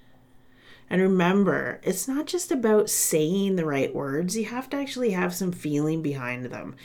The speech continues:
You have to have the feeling and the energy behind them, because the intention of the words that you're using,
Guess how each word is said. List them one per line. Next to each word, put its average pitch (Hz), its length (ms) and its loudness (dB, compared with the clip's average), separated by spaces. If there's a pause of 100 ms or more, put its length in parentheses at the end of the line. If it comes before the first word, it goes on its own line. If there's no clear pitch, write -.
(260)
You 208 60 -4
have 214 80 -4
to 262 80 -2
have 262 80 0
the 262 80 0
feeling 190 500 4
and 175 140 4
the - 100 -4
energy 156 380 0
behind 131 360 -2
them, 127 120 -4
because 165 340 0 (380)
the 190 140 4
intention 185 680 2
of 220 160 0
the 196 100 4
words 175 400 4
that 185 140 2
you're 165 120 0
using, 175 760 0